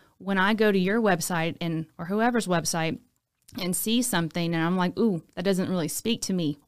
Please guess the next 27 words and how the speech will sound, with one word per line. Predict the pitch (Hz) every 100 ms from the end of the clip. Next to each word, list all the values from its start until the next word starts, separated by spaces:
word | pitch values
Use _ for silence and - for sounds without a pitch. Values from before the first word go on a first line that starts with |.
| -
or, | 226 240 175 175 175 _ _ _ _ -
"I | 190 196
love | 180 185 185 185
this | 180 -
girl. | - 170 151 - _ _ _ _ _
She's | - 214 190
speaking | - 202 220 214
to |
my | 214 202
soul. | - 185 185 -
I | 196
can | 190
see | 180 - 202
myself | 202 196 185 190 175
in | - 214
her | 214 233
salon | - 208 180 170 170
or | 170
in | 202
her | 202 226
business, | 180 180 170 175 170 -
and | 180
I | 170 190
could | 190
see | 180 208 190
us | 180
doing | 156 190 214 208 190 180